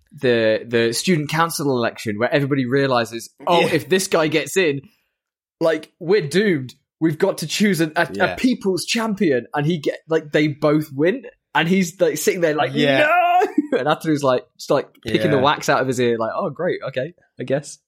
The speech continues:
Speaker 1: <laughs> But my, my favorite
Speaker 2: Yeah.
Speaker 1: joke comes from Mendo, and it's when they go into the caves together. And the second
Speaker 2: Yeah.
Speaker 1: the lights go out,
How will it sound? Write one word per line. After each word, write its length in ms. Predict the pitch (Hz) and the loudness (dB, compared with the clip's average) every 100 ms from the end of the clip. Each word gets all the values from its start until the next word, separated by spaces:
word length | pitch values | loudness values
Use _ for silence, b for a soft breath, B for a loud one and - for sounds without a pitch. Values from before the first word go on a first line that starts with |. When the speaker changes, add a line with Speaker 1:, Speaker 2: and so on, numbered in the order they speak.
| _ B B B B | _ B B B B
Speaker 1:
<laughs> 80 | 120 104 90 80 _ _ _ - - _ | -14 -14 -16 _ _ _ _ -20 -20 _
But 120 | 135 | 0
my, 200 | 135 143 - | 2 2 0
my 140 | 170 135 | 0 0
favorite 480 | 151 147 147 135 123 | 2 2 4 2 0
Speaker 2:
Yeah. 140 | 107 - - | -2 -10 -16
Speaker 1:
joke 380 | 147 135 123 - | 0 2 2 -4
comes 340 | - 127 120 - | -4 -2 -2 -4
from 340 | - 113 107 | 0 0 2
Mendo, 420 | 104 110 98 90 - _ _ - | -2 0 0 -2 -6 _ _ -4
and 120 | 101 | -2
it's 120 | 104 | 0
when 120 | 123 | 0
they 80 | 123 | 2
go 140 | 123 113 | 2 0
into 140 | 104 | -2
the 80 | 101 | -6
caves 360 | - 110 107 | 0 0 -2
together. 380 | - 98 92 87 - _ _ _ _ - | -6 -4 -4 -6 -14 _ _ _ _ 0
And 280 | 113 107 - | 0 -2 -4
the 100 | 117 | -4
second 420 | - - 127 104 | -2 0 0 0
Speaker 2:
Yeah. 60 | 127 | 0
Speaker 1:
the 80 | 117 | 2
lights 340 | 110 113 - | 2 0 -4
go 180 | 117 98 | -2 -2
out, 240 | 92 90 | -2 -8